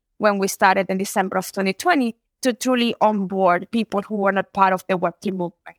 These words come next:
yet. And because it was so simple and so unintimidating for users to enter this world, to create a universal profile, to transact, to receive an N F T,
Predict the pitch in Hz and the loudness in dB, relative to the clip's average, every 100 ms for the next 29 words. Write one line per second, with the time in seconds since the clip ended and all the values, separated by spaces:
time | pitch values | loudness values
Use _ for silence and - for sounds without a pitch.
0 | - 170 - - _ - 208 196 185 208 | -2 0 0 -2 _ 0 2 0 -4 -6
1 | - 214 - 208 208 208 - 214 214 247 | -2 -2 -2 -2 0 -2 -2 -4 -2 -2
2 | 233 - 208 196 202 185 208 202 - 226 | -2 0 0 0 -4 0 2 2 4 2
3 | 247 233 233 208 202 202 190 202 196 - | 2 -2 -2 -2 0 0 0 -4 -10 -4
4 | 196 214 269 - 233 214 - _ _ _ | -2 0 0 0 -2 -4 -10 _ _ _
5 | - 233 208 254 254 233 214 - 220 202 | -2 2 4 2 0 -4 -4 -4 -2 0
6 | 190 208 - 226 208 233 220 202 208 202 | 0 -4 -2 2 2 2 0 -2 -4 -4
7 | 196 - 190 - 208 190 196 - 208 202 | -4 2 2 2 -2 -2 -4 -2 -2 0
8 | 226 214 - 214 202 - 233 226 214 214 | 2 0 -2 -6 -6 -4 -4 -2 0 0
9 | 196 - 220 214 | -2 -2 -2 -2